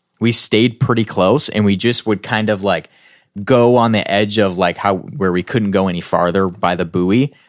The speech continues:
and just gun it all the way across the lake and then turn and go back to the buoy and just gun it and, you know,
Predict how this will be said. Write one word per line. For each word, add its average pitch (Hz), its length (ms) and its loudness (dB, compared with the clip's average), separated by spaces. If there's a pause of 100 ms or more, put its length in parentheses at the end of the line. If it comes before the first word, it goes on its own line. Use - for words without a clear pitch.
(300)
and 113 180 0
just 104 240 -2 (240)
gun 117 260 2
it 127 300 0
all 107 180 4
the 117 120 2
way 113 160 4
across 104 420 0
the 104 100 -4
lake 95 440 -2
and 98 180 -6
then 92 140 -4
turn 107 400 -4
and 87 120 -8
go 104 140 -2
back 104 200 0
to 117 40 -4
the 98 80 -6
buoy 101 380 -4
and 98 100 -6
just - 240 -8
gun 113 240 0
it 107 140 -4
and, 104 160 -8
you 98 80 0
know, 95 100 0